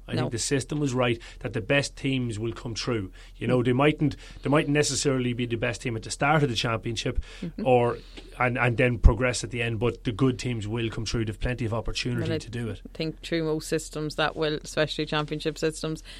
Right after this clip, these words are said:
Speaker 2: that will be the outcome. Like, it has been one of the emails that come in have looked to go back to the backdoor system.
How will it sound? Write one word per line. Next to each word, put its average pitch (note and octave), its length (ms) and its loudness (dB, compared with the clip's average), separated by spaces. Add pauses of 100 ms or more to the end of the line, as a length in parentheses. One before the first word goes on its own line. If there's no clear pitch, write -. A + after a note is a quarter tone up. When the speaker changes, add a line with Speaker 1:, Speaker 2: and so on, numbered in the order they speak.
(140)
Speaker 2:
that D#3+ 160 4
will E3 140 2
be D#3+ 120 2
the D#3 140 2
outcome. D#3+ 500 0
Like, D#3+ 220 2
it D#3 60 4
has E3+ 200 6
been D#3+ 320 2 (380)
one E3 180 4
of D#3+ 80 4
the D#3+ 140 4
emails D#3 260 2
that D#3 140 0
come D3+ 160 0
in D3 200 2
have D3+ 220 0
looked D3+ 220 2
to D3 80 -2
go D#3 80 0
back D3+ 240 4
to - 80 -6
the D3+ 80 -2
backdoor D#3+ 420 4
system. - 480 -2